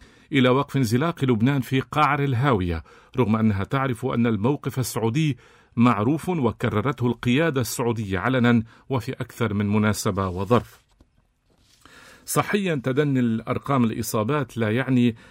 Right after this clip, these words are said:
أن حالة الطوارئ التي انطلقت خميس وحتى الخامس والعشرين من الحلي بدأت تعطي ثمارها، بل إن هذا التدني مرده إلى عطلة المختبرات الأحد، ما يعني أن الأرقام مجدداً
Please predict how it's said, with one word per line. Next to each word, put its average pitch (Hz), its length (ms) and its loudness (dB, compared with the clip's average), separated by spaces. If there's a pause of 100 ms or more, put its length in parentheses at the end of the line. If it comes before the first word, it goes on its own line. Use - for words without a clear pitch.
(220)
أن 113 340 2
حالة 139 320 -2
الطوارئ 117 460 0
التي 110 280 -4
انطلقت 123 560 -2
خميس 113 500 -2
وحتى 107 600 -2
الخامس 110 600 -2
والعشرين 104 380 -2
من 113 80 2
الحلي 123 440 0 (380)
بدأت 123 320 2
تعطي 175 340 -2
ثمارها، 110 560 2
بل 101 200 -4
إن 113 120 2
هذا 110 260 2
التدني 117 500 2
مرده 123 500 2 (420)
إلى 127 140 4
عطلة 156 380 -2
المختبرات 123 720 0
الأحد، - 560 -4
ما 110 160 2
يعني 127 440 -2
أن 110 120 -2
الأرقام 107 500 -2 (160)
مجدداً 104 520 0